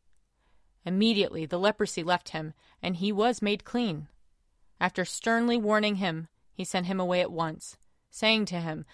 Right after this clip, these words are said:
"See that you say nothing to anyone, but go, show yourself to the priest, and offer for your cleansing what Moses commanded, as a testimony to them."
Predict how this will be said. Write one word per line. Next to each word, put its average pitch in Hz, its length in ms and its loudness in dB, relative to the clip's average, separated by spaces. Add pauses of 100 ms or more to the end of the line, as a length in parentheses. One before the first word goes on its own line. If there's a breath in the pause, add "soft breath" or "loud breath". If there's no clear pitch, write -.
(140 soft breath)
"See 269 220 2
that 285 140 4
you 226 120 0
say 233 340 2
nothing 202 420 0
to - 140 -10
anyone, 180 500 -4 (480)
but 196 200 4
go, 233 400 4 (460)
show 247 300 2
yourself 254 440 0
to 220 100 -6
the 185 80 -4
priest, - 500 -10 (260)
and 190 140 0
offer 226 340 4
for 233 140 -4
your 175 160 -2
cleansing 226 460 -2
what 196 140 -2
Moses 180 360 -4
commanded, 170 520 -6 (360)
as 185 140 2
a 175 40 -4
testimony 196 640 0
to 180 160 -4
them." 151 340 0